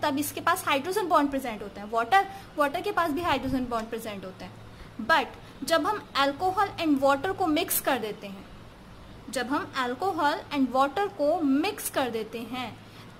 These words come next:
तब ये इन, इन दोनों के बीच में जो bonding होती है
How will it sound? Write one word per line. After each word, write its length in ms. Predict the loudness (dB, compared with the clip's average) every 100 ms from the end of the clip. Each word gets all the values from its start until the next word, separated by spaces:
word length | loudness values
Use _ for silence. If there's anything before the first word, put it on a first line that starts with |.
| 6
तब 220 | 6 6 -10 -18 -20 -20 -18 -16 -12
ये 260 | -2 2 2
इन, 160 | -2 -6 -6
इन 140 | -2
दोनों 280 | 0 2 2
के 140 | 2 -2
बीच 300 | 0 -2 0
में 240 | 0 0 -6 -16 -12
जो 220 | -2 2 2 0 -8 -16 -12
bonding 480 | 0 4 6 6 4
होती 320 | 4 2 2 2
है 240 | 2 -2